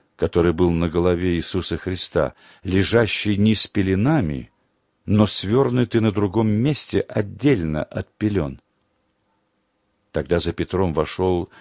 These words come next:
и Иоанн, увидел всё это и уверовал в воскресение Христово. Пётр же дивился сам себе происшедшему.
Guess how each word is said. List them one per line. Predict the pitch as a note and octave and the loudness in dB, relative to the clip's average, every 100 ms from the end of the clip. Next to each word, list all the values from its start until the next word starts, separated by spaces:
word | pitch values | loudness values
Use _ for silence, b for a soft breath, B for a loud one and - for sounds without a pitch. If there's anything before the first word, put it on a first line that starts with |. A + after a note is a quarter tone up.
| B - | B -2
и | F#2+ - A2 | 0 0 -2
Иоанн, | G#2 A2+ A#2 D2 B1 B1 _ _ _ _ _ _ - | 0 0 0 -2 -6 -12 _ _ _ _ _ _ -2
увидел | F#2 D#2 C#3+ C3+ G#2 D#2+ | -2 0 0 0 0 0
всё | - - E2+ C#2+ - | -4 -4 0 0 0
это | - D#2+ - D2 B1 _ _ _ _ _ _ _ _ _ | -2 -2 -2 -8 -8 _ _ _ _ _ _ _ _ _
и | G2+ | 2
уверовал | G#2+ G2 E2 F2+ C#2+ B1+ A#1+ A#1+ - _ _ _ _ - | 2 0 -2 0 0 -2 -4 -6 -10 _ _ _ _ -14
в | D2 | -6
воскресение | D#2 - F2 E2+ - D#2+ C#2+ | -4 -4 -4 -4 -2 -4 -4
Христово. | C2+ D#2 - - C#2 B1 - _ _ _ _ _ _ _ _ _ _ _ - | -8 -8 -8 -6 -6 -6 -14 _ _ _ _ _ _ _ _ _ _ _ 2
Пётр | G2 G2+ F2+ D#2+ | 4 4 0 -4
же | D2+ | -4
дивился | D2+ F2 F#2 G#2+ F2 - | -4 -2 -2 -2 -2 -4
сам | - F2+ E2+ | -2 -2 -2
себе | - - F2+ E2+ D#2 - B B | -4 -6 -6 -2 -4 -4 B B
происшедшему. | - - - - D#2+ - - D2 | -8 -6 -6 -4 -4 -4 -10 -10